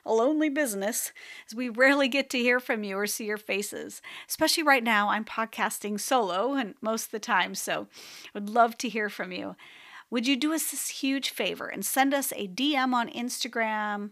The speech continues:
or maybe an email? Our email is deep breath five four three two one at gmail dot com. And tell us two things. One,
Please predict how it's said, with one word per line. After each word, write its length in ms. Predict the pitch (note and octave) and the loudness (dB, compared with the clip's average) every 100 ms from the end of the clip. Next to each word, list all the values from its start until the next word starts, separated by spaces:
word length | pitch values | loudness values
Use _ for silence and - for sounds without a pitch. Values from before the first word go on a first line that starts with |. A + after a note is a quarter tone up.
| _ | _
or 140 | - F#3+ | -4 -2
maybe 240 | G#3 G#3 | -2 -2
an 180 | G#3 - | -2 -2
email? 500 | A#3+ G#3 - - - _ - | 0 0 -2 -6 -20 _ -6
Our 80 | G3+ | -6
email 320 | A3 G#3+ G3 | -4 -2 -2
is 240 | G3+ F3 | -4 -10
deep 400 | F3+ A3+ A3+ - - - | -8 -6 -6 -8 -16 -6
breath 520 | A3 G3+ F#3 - - _ | 6 6 6 2 -20 _
five 400 | - A3+ G#3 G#3 | 2 6 6 2
four 360 | - G3 G3 F#3+ | -4 -4 -2 -4
three 340 | - G#3+ G3 | -8 -8 -6
two 280 | - - G#3 | -6 -4 -2
one 300 | G3+ C4 E4 - | 0 0 0 -4
at 220 | A3+ G3+ | -6 -6
gmail 440 | - G3+ F3+ F3+ G3+ | -8 -6 -4 -6 -4
dot 180 | F#3+ | -8
com. 340 | - A3 B3+ D4 _ - - - - | -4 0 0 -2 _ -20 -18 -16 -2
And 200 | C4+ C4+ | 0 2
tell 300 | - E4+ E4+ | 0 -2 -2
us 180 | F4+ - | -4 -4
two 220 | - C4+ | -4 -4
things. 540 | C4 G#3 - F#2+ - _ _ _ _ _ _ _ _ _ _ _ _ - | -4 -10 -10 -14 -14 _ _ _ _ _ _ _ _ _ _ _ _ -12
One, 420 | A3 B3+ A3+ A3 | -4 0 2 0